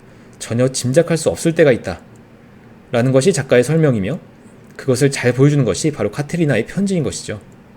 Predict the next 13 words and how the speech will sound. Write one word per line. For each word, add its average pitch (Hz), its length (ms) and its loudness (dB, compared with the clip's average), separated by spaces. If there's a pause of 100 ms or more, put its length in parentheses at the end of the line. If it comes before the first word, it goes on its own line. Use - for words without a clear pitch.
(1000)
그런데 139 220 4
재미있는 147 360 4
점은 113 300 -2 (440)
이 143 140 -2
편지를 185 320 2
우연히 139 260 2
손에 226 260 -2
넣게 196 220 -2
된 156 120 2
아르카지가 135 580 0
보여주고 127 440 2
있는 98 220 -4
행동입니다. 139 560 -4